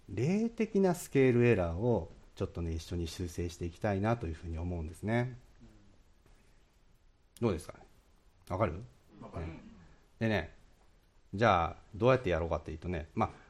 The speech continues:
Speaker 1: これ先ほども言ったようにすごい時間がかかる作業なんですよ。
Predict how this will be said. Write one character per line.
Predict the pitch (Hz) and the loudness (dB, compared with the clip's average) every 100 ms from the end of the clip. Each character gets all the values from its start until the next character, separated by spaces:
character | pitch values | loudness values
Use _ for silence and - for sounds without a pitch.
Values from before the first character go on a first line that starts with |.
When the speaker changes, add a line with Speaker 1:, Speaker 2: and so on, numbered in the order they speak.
| - | 2
Speaker 1:
こ | 135 | 6
れ | 151 | 6
先 | 147 139 | 6 2
ほ | 143 | 2
ど | 135 | 4
も | 135 | 4
言 | 127 | 4
っ | |
た | 131 | 4
よ | 95 | 2
う | |
に | 85 | 2
す | - | 0
ご | 113 | 2
い | 101 | 2
時 | 98 | 2
間 | 120 120 | 2 4
が | 120 | 2
か | 117 | 2
か | 107 | 0
る | 92 | 0
作 | 101 90 | 0 0
業 | 82 | -2
な | 76 | -4
ん | 78 | -8
で | |
す | 82 | -10
よ。 | 80 | -10